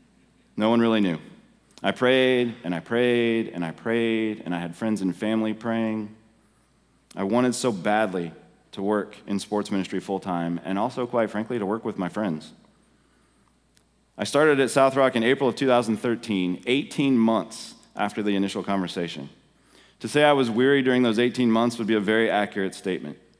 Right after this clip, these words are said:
His timing, not mine. He knew when it first came up in two thousand eleven that I was nowhere near ready to be on a church staff. The preparation he did in me over those eighteen months was easy to recognize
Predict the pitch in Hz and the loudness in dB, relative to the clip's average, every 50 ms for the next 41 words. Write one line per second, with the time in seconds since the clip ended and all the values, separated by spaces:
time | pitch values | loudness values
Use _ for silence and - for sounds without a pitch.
0 | _ _ _ _ _ _ _ - 131 135 123 - - 110 92 87 85 82 76 - | _ _ _ _ _ _ _ -2 -2 -2 -2 -2 -4 -4 -2 -2 -2 -4 -6 -10
1 | - - _ _ _ _ _ _ _ _ _ 92 95 101 104 92 82 78 76 - | -14 -20 _ _ _ _ _ _ _ _ _ -4 -2 0 0 -2 -2 -6 -10 -16
2 | - - - _ _ _ _ _ _ _ _ _ _ _ _ - - _ _ - | -20 -20 -20 _ _ _ _ _ _ _ _ _ _ _ _ -20 -20 _ _ 2
3 | 131 139 156 165 165 156 135 - 160 156 151 - 139 135 143 139 - 131 110 147 | 4 4 6 6 4 4 2 2 0 -2 2 2 2 4 4 4 2 0 0 0
4 | 135 135 131 127 117 120 117 107 120 131 131 131 123 117 113 123 135 131 123 113 | 2 4 4 4 4 2 2 4 4 2 4 2 2 4 4 4 4 4 2 2
5 | 104 110 117 120 127 127 123 120 123 123 123 120 117 113 113 120 127 139 147 139 | 2 2 2 4 4 2 2 4 4 4 4 4 4 4 4 4 4 4 4 4
6 | 135 127 117 117 113 104 92 87 80 78 - - _ _ _ _ _ - 104 98 | 2 2 2 2 2 0 0 -4 -8 -10 -14 -20 _ _ _ _ _ -8 -4 -2
7 | 104 104 104 101 95 - - 107 98 95 - - - 92 87 76 73 73 - - | 0 0 0 -2 -4 -4 -4 -6 -6 -6 -8 -6 -4 -4 -4 -4 -6 -8 -14 -20
8 | - _ _ _ _ _ _ _ _ _ _ _ _ _ - 107 - 135 131 123 | -20 _ _ _ _ _ _ _ _ _ _ _ _ _ -8 -4 0 2 2 2
9 | - 123 123 127 131 - 135 123 127 127 120 127 123 120 120 123 123 123 117 117 | 2 2 2 2 2 2 2 4 4 4 4 4 4 4 4 4 4 2 2 2
10 | 117 117 107 117 117 117 - 120 110 110 113 117 113 - 104 90 - 113 113 107 | 0 0 2 0 0 0 0 0 2 2 2 0 -2 -4 -8 -6 -4 -4 -2 0
11 | 123 123 107 104 104 107 107 113 101 98 98 98 95 95 92 92 - - | 0 0 0 2 0 0 0 -2 -2 0 0 0 0 -2 -4 -6 -10 -16